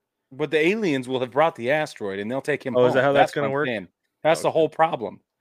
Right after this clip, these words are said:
Speaker 2: You're right.
Speaker 1: Yeah, it's
Speaker 2: Yeah.
Speaker 1: not.
Speaker 2: But,
Speaker 1: The asteroid
Speaker 2: but the
Speaker 1: is
Speaker 2: Reds
Speaker 1: just an
Speaker 2: wouldn't have won the
Speaker 1: add-on.
Speaker 2: World Series, so
Speaker 1: The what?
Speaker 2: maybe he wouldn't. I said, but then the Reds wouldn't have won the World Series, so maybe he
Speaker 1: Yeah,
Speaker 2: wouldn't
Speaker 1: oh,
Speaker 2: go with them.
Speaker 1: that's true. His prediction would have fallen short there.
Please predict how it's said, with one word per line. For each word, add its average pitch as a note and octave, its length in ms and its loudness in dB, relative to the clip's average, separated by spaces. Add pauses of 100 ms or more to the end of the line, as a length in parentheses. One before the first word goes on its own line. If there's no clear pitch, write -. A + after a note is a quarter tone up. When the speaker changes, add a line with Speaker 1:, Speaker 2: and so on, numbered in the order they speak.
(120)
Speaker 2:
You're A2+ 180 -8
right. F#2+ 240 -6 (640)
Speaker 1:
Yeah, G#2 280 -8
it's G#2 340 -12
Speaker 2:
Yeah. B2 60 -4
Speaker 1:
not. G#2 280 -6 (460)
Speaker 2:
But, B2+ 220 4
Speaker 1:
The - 40 -4
asteroid D3+ 480 4
Speaker 2:
but A2+ 60 -2
the C#3+ 100 0
Speaker 1:
is C3+ 60 -2
Speaker 2:
Reds D3 140 4
Speaker 1:
just C3 80 -12
an C3+ 60 -4
Speaker 2:
wouldn't C3 200 -4
have C3+ 220 4
won B2+ 80 -2
the A#2 60 2
Speaker 1:
add-on. G2 100 0
Speaker 2:
World A#2 200 -2
Series, G2+ 580 -6
so F#2 360 -14 (1080)
Speaker 1:
The A2+ 80 -4
what? A#2+ 240 0
Speaker 2:
maybe G#2+ 180 -12
he A2 100 -10
wouldn't. B2+ 400 -2
I A#2 60 -8
said, A2+ 420 -6
but A2 80 -8
then A#2 160 -4
the A2 80 -6
Reds A2 200 -4
wouldn't G#2+ 200 -8
have G#2+ 100 -10
won G#2+ 140 -6
the G#2 80 -10
World G2 240 -6
Series, A2+ 400 -4
so G#2+ 80 -12
maybe G#2 300 -10
he G#2 60 -10
Speaker 1:
Yeah, G2+ 100 -8
Speaker 2:
wouldn't G#2+ 320 -2
Speaker 1:
oh, - 40 -8
Speaker 2:
go C#2 120 -8
with C#2+ 220 -16
them. D#2 220 -20 (200)
Speaker 1:
that's G#2+ 200 -8
true. A2 220 -8
His A2 160 -8
prediction A2+ 460 -8
would G#2+ 220 -4
have G#2 120 -14
fallen F#2+ 300 -8
short - 340 -12
there. D#2 200 -16